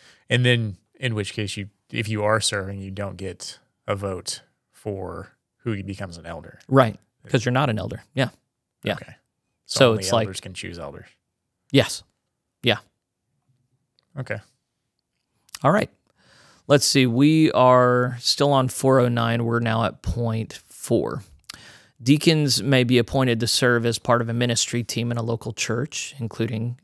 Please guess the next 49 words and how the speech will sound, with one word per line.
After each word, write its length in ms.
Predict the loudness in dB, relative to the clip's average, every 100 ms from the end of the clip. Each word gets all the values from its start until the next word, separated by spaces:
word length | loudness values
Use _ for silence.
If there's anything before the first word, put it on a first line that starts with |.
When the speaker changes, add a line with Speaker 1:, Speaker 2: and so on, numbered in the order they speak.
| -8
Speaker 2:
as 180 | -6
a 60 | -6
pastor 640 | -4 -4 -6 -6 -4 -6 -4
or 240 | -2 0
another 240 | 2 2 2
ministry 420 | 0 -4 -4 -4
setting 320 | -4 -2 -2
by 160 | -4 -6
the 80 | -2
bishop, 420 | -2 0 -2 -6 -18 -20 _ _
or 100 | 4
they 120 | 6
may 140 | 6 4
secure 360 | 0 -2 -2
their 120 | 0 0
own 140 | -2
position 460 | -4 -2 -2 -2 -4
with 100 | -2
the 100 | -4
approval 380 | 0 0 0
and 80 | -2
appointment 440 | -2 -2 -2 -4 -4
of 180 | -4 -4
the 80 |
bishop. 400 | -6 -4 -6 -10
Deacons 400 | -2 -2 0 -4
may 200 | -2 -4
continue 440 | -2 -6 -4 -4 -2
to 100 | -2
serve 320 | -2 -2 -2
as 140 | -4
a 40 | -4
deacon 380 | -4 -4 -4 -4
indefinitely 840 | -4 0 0 -2 -4 -2 -2 -2
under 300 | -4 -4 -6
appointment 440 | -4 -2 -2 -2
by 140 | -4 -4
the 100 | 0
bishop 380 | 0 0 -2 -4
and 180 | -4
are 200 | -2 -4
encouraged 640 | -4 -6 0 2 2 0 -10 -20 -20 -20 -10
to 100 | -4
continue 400 | -2 2 4 4
their 180 | 4 4
education 580 | 2 -2 -2 -2 -4
in 120 | -6 -4
regard 420 | -4 -2 -2 -4
to 140 | -6